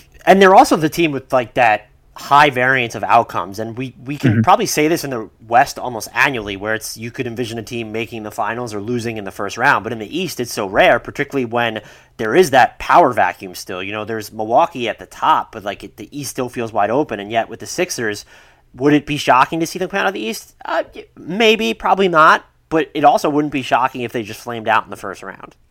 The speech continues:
Speaker 2: Yeah, yeah, they're the ultimate wild card, and, and again, they're not, not a team that I would wanna play in the first round, which is why I'm thinking getting up to that two spot is gonna be so valuable for whoever earns it.
Speaker 1: Uh, yeah, I agree with you there. If you're the Sixers, though, who would you rather face, the Raptors or the Celtics?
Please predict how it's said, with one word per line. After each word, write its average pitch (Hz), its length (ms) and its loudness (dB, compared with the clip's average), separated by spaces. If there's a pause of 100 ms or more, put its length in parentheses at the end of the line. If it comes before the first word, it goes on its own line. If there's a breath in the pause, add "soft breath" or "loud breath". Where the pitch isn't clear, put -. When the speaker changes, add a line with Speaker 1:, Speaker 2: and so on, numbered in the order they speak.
Speaker 2:
Yeah, - 160 -10 (100)
yeah, 107 200 4
they're 135 180 8
the 131 160 6
ultimate 127 380 2
wild 117 380 2
card, 120 400 -2
and, 101 200 -14 (560 soft breath)
and 107 100 -8
again, 101 280 -2
they're 117 180 -2
not, 120 280 -4
not 139 280 2
a 127 40 -4
team 135 300 -4
that 110 100 -4
I 117 80 0
would 113 140 -4
wanna 110 220 -8
play 113 240 -6
in 101 60 -12
the 95 40 -14
first 101 320 -8
round, 98 240 -8
which 104 220 -8
is 107 100 -10
why 104 200 2
I'm 101 160 -4
thinking 104 360 -6
getting 101 320 -2
up 98 140 -8
to - 80 -10
that 95 180 -6
two 110 200 -4
spot 92 340 0
is 87 100 -4
gonna - 140 -6
be 95 80 -6
so 98 280 2
valuable 92 540 -2
for 92 160 -8
whoever 95 300 0
earns 90 300 -2
it. - 80 -8 (720 soft breath)
Speaker 1:
Uh, 143 80 -6
yeah, 170 160 4
I 151 60 6
agree 147 240 -4
with 190 140 -4
you 143 80 -4
there. 147 380 2
If 131 160 -10
you're 208 120 4
the 175 80 -4
Sixers, 147 480 -6
though, 110 180 -4
who 117 120 -8
would 110 140 -10
you 107 60 -10
rather 95 280 -2
face, 92 260 -12
the - 80 -16
Raptors 104 420 -2
or 92 60 -12
the 87 60 -14
Celtics? - 540 -14